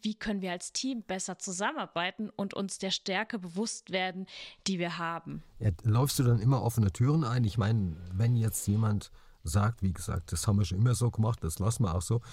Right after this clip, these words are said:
Speaker 2: Und jetzt kommst du und sagst, „Ey, vielleicht könntest du es mal anders machen, könntest du mit deinen, äh, ja, Mitarbeitern hier in der Abteilung vielleicht mal anders umgehen oder ihr könntet vielleicht ein Team draus machen.“ Das kann man ja formulieren, wie man möchte. Ja, man kann es ja auch freundlich formulieren. Läufst du dann immer offene Türen ein oder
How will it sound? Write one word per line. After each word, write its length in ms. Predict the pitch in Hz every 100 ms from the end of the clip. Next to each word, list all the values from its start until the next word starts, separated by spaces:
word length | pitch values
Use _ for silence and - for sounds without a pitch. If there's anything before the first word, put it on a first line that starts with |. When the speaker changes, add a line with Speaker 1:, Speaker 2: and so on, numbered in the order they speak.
| - - -
Speaker 2:
Und 340 | 113 107 101
jetzt 160 | 101 -
kommst 340 | 101 90 -
du 140 | 107
und 80 | 127
sagst, 280 | 101 107 -
„Ey, 140 | 127
vielleicht 280 | 131 110 -
könntest 280 | - 127 -
du 60 | 95
es 80 |
mal 120 | 110 -
anders 280 | 135 123
machen, 340 | 104 104 117 113
könntest 320 | 113 113 -
du 60 | 104
mit 160 | 98
deinen, 380 | 92 92 85 78
äh, 580 | 78 85 82 80 80 85
ja, 160 | 98
Mitarbeitern 640 | 107 120 113 98 101 101 95
hier 240 | 92 110
in 80 | 98
der 100 | 90
Abteilung 460 | 85 101 92 107 104
vielleicht 320 | 85 90 -
mal 160 | 85
anders 360 | - 135 123 -
umgehen 460 | 104 98 98 101 90
oder 240 | 92 87 - - -
ihr 80 | 104
könntet 260 | - 101 107
vielleicht 260 | 95 -
ein 60 | 92
Team 220 | - 127
draus 280 | 95 98 -
machen.“ 200 | 90 78
Das 140 | 78
kann 140 | - 78
man 80 |
ja 80 | 71
formulieren, 520 | - 73 80 87 101
wie 80 | 95
man 160 | 73 78
möchte. 320 | 85 - -
Ja, 160 | - -
man 140 | 82
kann 160 | - 87
es 120 | -
ja 80 | -
auch 60 |
freundlich 360 | - 104 - 80
formulieren. 360 | - - - - - - - - - - 107
Läufst 340 | 107 139 139
du 40 |
dann 200 | 123 117
immer 220 | 107 127 -
offene 400 | 117 113 95 -
Türen 400 | - 127 175 156
ein 240 | 135 147
oder 440 | 110 117 117 117